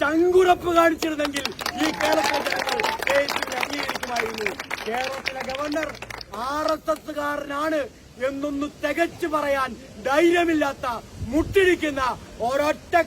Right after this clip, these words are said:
കെ എസ് യുക്കാരൻ ഈ കേരളത്തിൽ മതനിരപേക്ഷതയെ പറ്റി മിണ്ടിപ്പോകരുത്. ഈ പോരാട്ടം ഞങ്ങൾ ഏറ്റെടുക്കും, ഈ പോരാട്ടം ഞങ്ങൾ മുന്നിൽ നിന്ന് നയിക്കും. പിന്നെ ഈ തിരുവനന്തപുരത്തെ കമ്മീഷണറോട്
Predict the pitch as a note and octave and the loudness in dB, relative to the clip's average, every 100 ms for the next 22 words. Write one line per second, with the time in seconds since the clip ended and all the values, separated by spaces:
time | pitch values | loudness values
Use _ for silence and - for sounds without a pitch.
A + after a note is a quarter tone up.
0 | - E4 F4+ F#4 F4+ F4+ D#4+ D4+ D4 B3 | 4 6 6 4 0 -2 0 0 0 -2
1 | - - A#3+ D#4+ D#4+ - D#4 E4 E4 D#4+ | -8 -16 -4 -2 -2 0 2 4 2 -2
2 | D#4 D#4 E4 E4 D#4+ D4+ C#4+ C4 C4 C4 | -2 0 2 2 0 0 -6 -6 -8 -8
3 | A3 - - A3+ D#4 F4+ F#4 D#4+ E4 D#4 | -10 -12 -12 -4 -2 0 -4 0 2 2
4 | C#4+ C4 - - - C#4 G5+ A5 G5+ - | -2 -4 -6 -8 -4 0 2 2 0 0
5 | C6 B5 - - - - - - - - | -2 -2 -4 -4 -2 -2 -2 -4 -4 -6
6 | - - - - - - C#4+ C#4 C#4+ C#4+ | -6 -4 -2 0 0 -2 -4 -4 -4 -4
7 | - A#3+ A3 - - A#3 C4 C#4 D4 C#4+ | -6 -6 -6 -8 -6 -6 -4 -4 -4 -4
8 | C#4 C4 C4 A#3 - - - A3+ C#4+ - | -6 -6 -10 -10 -12 -12 -10 -8 -10 -6
9 | D4 D#4 D#4+ D#4 C#4+ A3 - - A#3+ C#4+ | -4 -2 -4 -6 -8 -10 -18 -14 -12 -10
10 | C#4 C#4 C#4 D#4 D#4+ D4+ C#4 C4 - A#3+ | -10 -10 -8 -8 -8 -8 -6 -6 -6 -12
11 | G#3+ - - - A#3+ C4+ C#4 A#3+ - - | -12 -18 -20 -16 -12 -8 -8 -10 -14 -16
12 | G#3+ C4 - B3+ C#4+ C#4+ C#4+ C#4+ C#4 C#4 | -12 -12 -12 -6 -4 0 2 0 0 -4
13 | B3+ - - - A#3+ C#4 D#4+ A3 C#4+ C4+ | -6 -12 -16 -12 -6 -4 -4 -4 -4 -2